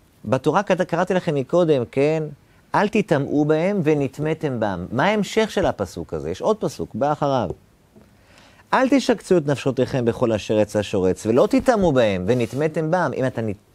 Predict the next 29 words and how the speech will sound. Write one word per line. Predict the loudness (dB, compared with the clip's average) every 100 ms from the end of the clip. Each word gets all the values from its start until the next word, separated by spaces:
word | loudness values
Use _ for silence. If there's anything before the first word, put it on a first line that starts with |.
| -20 -20 -20 _ -2
אתה |
אוכל | 0 2 2 2
את | 2
זה, | 2 2 0 -8 -20 _ _ _ _ -6
אז | -4
אתה | -2 -2 -2 -6 _ _ _ _
תטמא, | -10 -6 -6 -2 0 0 -2 -4
ואתה | -4 -4 -6
מ-, | -4 -4 -4 -4
נהיה | -6 -4
מטומטם, | -4 -4 -6 -4 -2 -2 -4
אתה | -4
נהיה | -4 -2 -2 -4
אטום | -2 0 2
גם | 0 -2
אחר | -4 -6
כך. | -8 -12 -6
יהיה | -6
לך | -6
קשה | -8 -8 -4
מאוד | -2 0 0
לצאת | 0 -2
מזה. | -4 -8 -8 -12 -14 _ _ _ _ _ _ _ _ _ _ _ _ _ _ _ _ 0
"כי | 2
אני | 2 2
השם | 0 -2 0
אלוקיכם", | 0 0 -2 -2 -2
ממשיכה | -4 -6 -4 -4
התורה, | -2 -2 -2